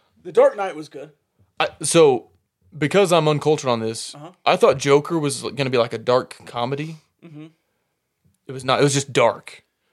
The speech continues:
Speaker 1: Yeah.
Speaker 2: And I, like, went and saw it with my mom when I was visiting in Dallas,
Speaker 1: Oh,
Speaker 2: and
Speaker 1: yeah.
Speaker 2: I was like, "This, this is a heavy movie."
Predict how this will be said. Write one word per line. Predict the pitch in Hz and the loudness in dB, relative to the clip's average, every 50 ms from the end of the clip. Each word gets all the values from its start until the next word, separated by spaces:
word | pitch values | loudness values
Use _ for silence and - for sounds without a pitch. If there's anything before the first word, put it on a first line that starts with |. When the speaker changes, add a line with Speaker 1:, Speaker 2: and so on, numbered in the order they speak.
| _ _ _ _ _ | _ _ _ _ _
Speaker 1:
Yeah. | - 175 190 - - _ _ _ _ _ _ _ _ _ - | -10 -10 -10 -10 -12 _ _ _ _ _ _ _ _ _ -2
Speaker 2:
And | 131 131 | 0 2
I, | 135 | 2
like, | 143 147 139 | 2 2 0
went | 147 151 156 | 0 -2 -2
and | 143 | 0
saw | - 156 143 | 2 2 2
it | 135 | 2
with | 131 127 | 0 -2
my | 123 117 | -4 -6
mom | 113 110 113 117 120 123 117 113 113 113 117 117 - | -4 0 2 4 4 4 2 0 -4 -10 -16 -14 -8
when | - 131 | -4 -2
I | 123 | -2
was | 117 113 | -2 -4
visiting | 117 117 127 123 127 123 127 120 117 113 110 113 - _ _ _ | -6 -8 -8 -6 -4 -4 -4 -4 -4 -6 -8 -10 -14 _ _ _
in | 127 120 113 | -12 -10 -8
Dallas, | 113 117 113 117 113 113 113 - | -6 -2 0 0 0 -2 -4 -6
Speaker 1:
Oh, | - | -6
Speaker 2:
and | - 113 | -4 -4
Speaker 1:
yeah. | 120 | -4
Speaker 2:
I | |
was | 117 113 117 | -4 -4 -4
like, | 113 123 120 | -8 -8 -8
"This, | 135 160 - - - - - _ _ _ _ _ _ _ _ _ _ _ _ _ _ _ _ _ _ _ | -8 -6 -6 -6 -6 -10 -14 _ _ _ _ _ _ _ _ _ _ _ _ _ _ _ _ _ _ _
this | - - - | -16 -12 -4
is | - - | -2 -2
a | 113 | -2
heavy | - - 160 160 151 151 143 | 2 2 2 2 2 0 -2
movie." | 135 139 170 185 131 123 - _ | -2 -2 -2 -4 -4 -8 -14 _